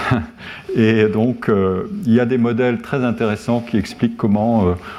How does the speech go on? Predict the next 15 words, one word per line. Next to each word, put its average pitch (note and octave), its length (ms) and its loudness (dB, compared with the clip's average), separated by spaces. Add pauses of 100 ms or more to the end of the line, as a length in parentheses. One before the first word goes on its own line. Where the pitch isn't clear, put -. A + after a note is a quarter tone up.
(180)
on G2 60 0
peut - 140 -2
compenser A#2 600 0
certaines, A2 560 -2
euh, F#2 540 -2
érosions A2+ 540 -2
de G#2 80 -2
capacité A2 720 -2
par G#2 280 -2
d'autres A#2+ 480 0
capacités - 760 -2
qui G#2+ 260 2
en F#2+ 100 0 (120)
viennent A#2 260 2
faire A2 440 -4